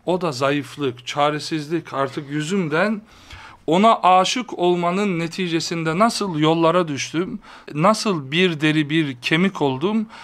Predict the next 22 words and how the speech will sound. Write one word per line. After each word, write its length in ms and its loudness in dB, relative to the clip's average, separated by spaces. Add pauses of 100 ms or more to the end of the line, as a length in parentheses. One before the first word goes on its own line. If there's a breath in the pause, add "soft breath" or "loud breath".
(220 loud breath)
bütün 340 4
bunlar 480 2 (340 loud breath)
sanki 600 -2
benim 300 4
yüzümde 760 -2
şurada 680 0 (280 loud breath)
iki 240 -2
tane 300 2
yaprak 560 0
var. 220 -6 (440 soft breath)
Bir 240 0
sağ 400 2
tarafım, 580 -4
sağ 300 0
yanak, 480 -4
bir 160 0
sol 440 -2
yanak. 380 -2 (380 loud breath)
Bunlar 260 4
iki 320 -4
yaprak 540 2
gibi 420 -6